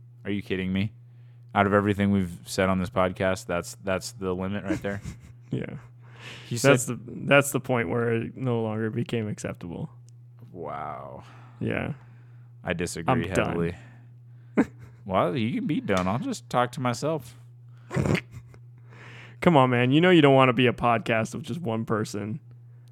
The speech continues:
Speaker 2: That
Speaker 1: Dude, I will go, I will
Speaker 2: I
Speaker 1: just
Speaker 2: don't
Speaker 1: do a
Speaker 2: like those
Speaker 1: monologue.
Speaker 2: podcasts.
Speaker 1: I will
Speaker 2: I don't
Speaker 1: do a
Speaker 2: like those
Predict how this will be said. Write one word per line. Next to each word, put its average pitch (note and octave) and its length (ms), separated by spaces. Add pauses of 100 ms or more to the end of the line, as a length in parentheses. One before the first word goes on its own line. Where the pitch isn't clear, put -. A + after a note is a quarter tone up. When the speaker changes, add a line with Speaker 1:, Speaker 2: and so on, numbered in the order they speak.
(320)
Speaker 2:
That D3 280
Speaker 1:
Dude, G2 100
I G2 140
will C#3+ 180
go, A#2+ 380
I G#2+ 160
will C#3+ 120
Speaker 2:
I D3+ 60
Speaker 1:
just G#3 60
Speaker 2:
don't B3+ 160
Speaker 1:
do - 40
a - 20
Speaker 2:
like C3+ 220
those G#2 180
Speaker 1:
monologue. G#2+ 380
Speaker 2:
podcasts. A2+ 540 (240)
Speaker 1:
I G#2 80
will A#2 80
Speaker 2:
I D3+ 60
don't C4+ 100
Speaker 1:
do G#3 60
a - 20
Speaker 2:
like C3+ 180
those - 140